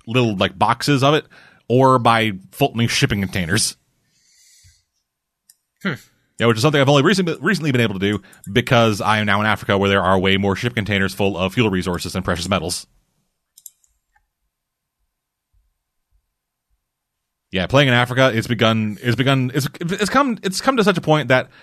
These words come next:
Speaker 1: whenever I sneak onto a base, instead of looking for the, instead of looking for the, um, like, power station to blow up, I now just go around looking for shipping containers to fucking Fulton back to my dudes.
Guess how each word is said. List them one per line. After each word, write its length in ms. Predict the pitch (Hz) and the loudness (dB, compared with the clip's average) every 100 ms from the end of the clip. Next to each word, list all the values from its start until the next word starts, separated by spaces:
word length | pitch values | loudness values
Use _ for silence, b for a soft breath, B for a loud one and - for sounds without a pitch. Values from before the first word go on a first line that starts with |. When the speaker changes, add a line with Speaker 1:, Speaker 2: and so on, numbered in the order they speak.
| b - | b -2
Speaker 1:
whenever 220 | 151 170 | 0 2
I 60 | 170 | 2
sneak 260 | - 139 | 0 0
onto 220 | 147 135 | 2 4
a 40 | 117 | 2
base, 500 | 95 101 127 - - b b b b b | 0 -2 -2 -6 -12 b b b b b
instead 180 | - 127 | -4 2
of 60 | 151 | 2
looking 220 | 151 143 | 2 0
for 180 | 131 135 | 0 2
the, 260 | 120 110 92 | 2 2 -2
instead 160 | 98 143 | -4 -2
of 80 | |
looking 160 | 131 123 | 0 -2
for 240 | 123 117 | 0 0
the, 260 | 104 104 98 | 2 0 0
um, 220 | 92 85 | 0 -2
like, 180 | 85 - | -6 -6
power 260 | - 113 123 | -2 0 0
station 400 | 117 127 127 127 | 0 0 0 -2
to 80 | 120 | 0
blow 220 | 120 127 | 2 2
up, 180 | 131 - B B - | 2 0 B B -2
I 100 | 117 | 0
now 100 | 120 | 2
just 100 | 110 | 2
go 60 | |
around 180 | 123 117 | 4 4
looking 120 | 113 | 2
for 80 | 110 | 0
shipping 220 | 107 - | -2 -2
containers 340 | 127 123 131 123 | -2 0 0 0
to 140 | 127 | 0
fucking 420 | 120 123 120 110 - | 0 -2 -2 -4 -8
Fulton 360 | - 139 131 123 | -2 0 0 0
back 160 | 123 | 0
to 40 | 123 | 0
my 80 | 120 | 0
dudes. 420 | 123 139 120 | 2 2 0